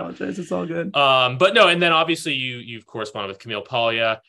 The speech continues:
Speaker 2: uh,
Speaker 1: Yeah.
Speaker 2: David Lynch even a little bit. And I, I say all this because, all right, so if I had to make, and I already alluded to this a little bit with the Manson thing, but if I had to make, like, a list of the ten or so
Speaker 1: <laughs> Yeah.
Speaker 2: most significant aesthetic icons to me, and I'm not, like, a musician, so I'm not saying I'm directly influenced by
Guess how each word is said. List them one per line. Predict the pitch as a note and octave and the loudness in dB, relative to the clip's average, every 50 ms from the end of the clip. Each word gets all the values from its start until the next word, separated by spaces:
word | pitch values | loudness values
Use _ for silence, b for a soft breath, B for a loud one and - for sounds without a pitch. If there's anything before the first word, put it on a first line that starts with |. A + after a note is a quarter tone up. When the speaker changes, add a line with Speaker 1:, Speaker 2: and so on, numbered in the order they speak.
| _ _ | _ _
Speaker 2:
uh, | - G#2 G#2 G#2 G2+ | -4 -2 0 2 4
Speaker 1:
Yeah. | E3+ E3 E3 F3 | 4 4 4 2
Speaker 2:
David | F3 F3+ F#3 D#3+ D3 C3+ | 2 0 0 0 -2 -2
Lynch | C#3 D3 D#3 D#3 - D#3+ | -2 -2 -2 -2 -4 -6
even | C#3+ C#3+ C#3 | -6 -8 -8
a | C#3 | -8
little | C#3 C3+ C3 | -8 -8 -4
bit. | B2+ C3 B2 - | -4 -4 -4 -2
And | B2+ B2+ B2 - | -6 -6 -6 -4
I, | - D#3+ E3 F#3 | -4 -2 0 0
I | G3 | -2
say | - G3+ A3 | -2 0 2
all | G#3 F#3 | 2 2
this | F3 E3 E3+ | 2 0 -2
because, | E3+ D#3 D#3 C#3+ B2 B2 - _ | -6 -8 -8 -10 -10 -12 -14 _
all | C3+ B2 C3+ | -8 -6 -4
right, | C3 A#2+ A#2 | -4 -6 -4
so | - E3 | -4 -6
if | D#3 E3 | -4 -2
I | - E3 G3 G#3+ | 0 0 0 0
had | G#3+ G#3+ G#3 G#3 | -2 -4 -4 -4
to | F#3 D#3+ | -8 -8
make, | D3+ D3 C#3+ C3+ C3+ C#3 | -6 -4 -4 -2 -2 -2
and | A#2+ C#3 | -2 -2
I | D3 D3+ | -2 -2
already | D#3+ D#3+ D#3 C#3 | -2 -2 -2 -4
alluded | C3 B2 C3 B2+ A#2+ | -4 -4 -6 -8 -10
to | B2 | -10
this | A#2 A2+ A2 - | -12 -12 -10 -10
a | A#2+ | -10
little | A2+ A2 | -10 -8
bit | G#2 | -8
with | G#2 G#2 | -10 -12
the | G#2+ F#2+ | -12 -12
Manson | G2 F#2+ F#2+ - - F#2 | -10 -12 -12 -12 -16 -20
thing, | - - F2+ E2+ | -18 -18 -14 -12
but | G2+ - | -12 -6
if | - | -4
I | C#3 C#3+ E3 | -2 -2 0
had | E3+ E3+ E3 E3 | -2 -4 -6 -6
to | D3+ C3+ A#2+ | -8 -10 -6
make, | A#2+ A#2+ A#2 A2+ - | -6 -4 -4 -4 -6
like, | A#2+ A2 G#2 G#2+ | -8 -10 -10 -10
a | G2+ | -10
list | G#2+ G#2+ G#2 - - | -10 -10 -10 -10 -10
of | A2+ G2 F2 | -12 -12 -12
the | G#2 G2+ | -12 -14
ten | - - - A#2+ A2+ A2+ | -14 -8 -6 -6 -4 -4
or | A2+ G#2+ | -6 -10
so | - - - G#2+ G#2 G2+ G2+ G#2 G#2 - - _ | -10 -8 -6 -4 -4 -2 -4 -4 -6 -8 -14 _
Speaker 1:
<laughs> | _ | _
Yeah. | - C#3+ C#3+ B2+ A#2 - F#3 - F#3+ - | 2 4 4 6 6 6 6 6 4 2
Speaker 2:
most | - G#3 - - _ _ _ _ _ | 2 -2 -4 -8 _ _ _ _ _
significant | E3 C#3 D3 C#3+ D3 D#3+ D#3+ - F3 D#3 - D#3+ D3 C#3 C#3 | -6 -4 -4 -2 -2 -4 -2 -2 -4 -6 -4 -4 -6 -6 -6
aesthetic | - B2+ - - - - - D3+ C#3+ C3 C3 B2+ B2 A#2+ - | -8 -10 -10 -12 -14 -8 -4 -2 -2 0 0 -2 -4 -4 -6
icons | A#2+ A#2 A2+ A#2 A2+ - A2+ G#2+ - | -4 -4 -4 -4 -4 -6 -8 -8 -6
to | - | -6
me, | C#3+ | -4
and | D#3+ F#3 | -2 0
I'm | G#3+ | 0
not, | A#3+ B3 G3+ | 0 0 -2
like, | F#3+ - | -2 -6
a | E3+ | -6
musician, | D3 C#3 B2+ A2+ B2 A#2 - A2 G2 | -6 -8 -10 -10 -10 -12 -12 -12 -10
so | - B2 | -8 -6
I'm | A#2+ | -4
not | D3 C3+ - | -4 -6 -4
saying | - D3+ C3 | -6 -8 -6
I'm | A#2+ A#2+ A#2 G#2+ | -6 -8 -8 -12
directly | - A#2+ A2 A#2+ A#2+ A#2 - - A2+ G#2+ | -14 -10 -6 -6 -6 -6 -6 -10 -10 -10
influenced | G2+ G#2+ G2+ G#2 G#2 G2+ G2 - - | -10 -10 -12 -14 -14 -14 -14 -10 -6
by | G#2 G2+ G2 F#2 | -4 -2 -2 -4